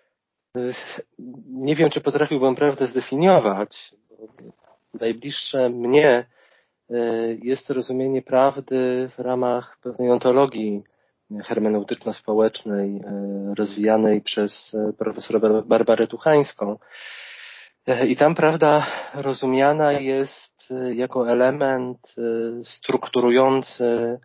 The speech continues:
yy, bycie tak człowieka jako jednostki, jak i wspólnot, które tworzy, ale jako ten element strukturalny ona, mm, nie przedstawia się czy nie uobecnia jako obiekt.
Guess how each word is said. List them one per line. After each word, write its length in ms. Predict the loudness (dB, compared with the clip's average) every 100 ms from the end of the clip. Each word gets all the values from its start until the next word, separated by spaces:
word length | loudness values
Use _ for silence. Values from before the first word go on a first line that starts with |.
| _ _ _ _ -4
yy, 1000 | 0 2 2 2 0 0 0 0 -2 0
bycie 640 | 2 2 0 -4 -4 -8 _ _ _ _ -6
tak 160 | -6
człowieka 460 | -4 -2 -2 0 2
jako 260 | 2 0
jednostki, 840 | -4 -2 2 0 0 -12 -18 -10 -6
jak 200 | -6 -8
i 40 |
wspólnot, 480 | -18 -8 -4 -2 -2
które 240 | -4 -6
tworzy, 520 | -4 0 0 2 -2 -2 -10 -20 _
ale 140 | -2 0
jako 160 | 0
ten 180 | 0 0
element 400 | 2 4 4 0
strukturalny 1080 | -4 -10 -6 0 4 4 4 2 0 0 -4
ona, 380 | -4 0 4 2
mm, 520 | 0 -6 -10 -10 -14 -20 _ _
nie 140 | 0 0
przedstawia 680 | 0 -4 2 2 4 0
się 340 | 0 -4 -4 -4
czy 140 | -2
nie 140 | 0 2
uobecnia 540 | 4 4 2 0 2
jako 640 | 4 2 2 4 2 -2 _ _ 0
obiekt. 680 | 0 0 -6 -6 -16 _